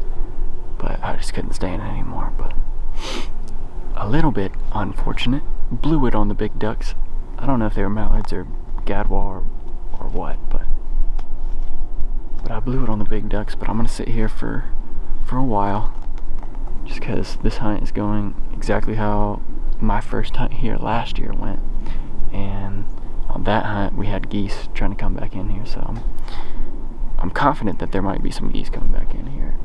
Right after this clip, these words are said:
and hopefully, uh, hopefully some big ducks will roll on through too. All right, look at there. So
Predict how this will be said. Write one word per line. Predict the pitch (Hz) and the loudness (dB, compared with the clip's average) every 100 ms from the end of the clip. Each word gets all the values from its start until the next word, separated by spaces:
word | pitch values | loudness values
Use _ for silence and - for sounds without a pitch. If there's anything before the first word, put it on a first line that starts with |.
| - | -4
and | 101 101 - | -4 -4 0
hopefully, | - - - - 110 135 - - - - - - - - - - - - - - - - - | 0 -2 -2 0 0 -2 -6 -6 -8 -4 -2 -2 -4 -6 -4 -2 0 2 2 2 4 2 2
uh, | - - - - - - - - - - - - - - - - - - - - - - - | 0 2 2 2 0 0 0 -2 0 2 2 0 -4 -6 0 2 2 0 -4 -2 4 4 4
hopefully | - 120 | 0 2
some | 123 113 | 2 2
big | 107 110 | 2 0
ducks | - - - | 0 0 0
will | - | -2
roll | 95 - | -2 -4
on | - - | -2 -2
through | 101 98 | -2 -2
too. | 120 - - - - - - - - - - - - - - - - - - - - | 2 0 0 -6 -6 -2 -2 0 -2 -4 -2 -2 2 4 6 4 4 4 4 0 0
All | 123 | 0
right, | 120 151 165 120 - - - - - - - - - - - - - - - - - - - - - - - | 2 2 2 0 2 2 2 2 2 4 4 4 2 2 4 4 4 0 0 0 2 2 2 0 0 0 2
look | 127 | 0
at | 123 | 2
there. | 147 175 113 - - - - - - - - - - - - - | 2 0 0 -2 2 4 4 0 0 -2 -2 -2 0 0 0 0
So | 123 110 104 | 0 0 -2